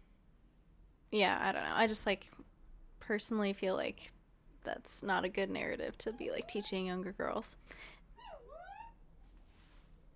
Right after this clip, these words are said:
You always make that sound.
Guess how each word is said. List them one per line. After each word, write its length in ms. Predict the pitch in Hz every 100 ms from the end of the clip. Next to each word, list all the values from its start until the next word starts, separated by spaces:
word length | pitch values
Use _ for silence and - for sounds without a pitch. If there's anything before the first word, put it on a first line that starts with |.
| - - - - - - 932 587 - - 659 762 855 -
You 120 | 330 453
always 160 | 392
make 180 | 330 277
that 140 | 240
sound. 460 | - - - 294 -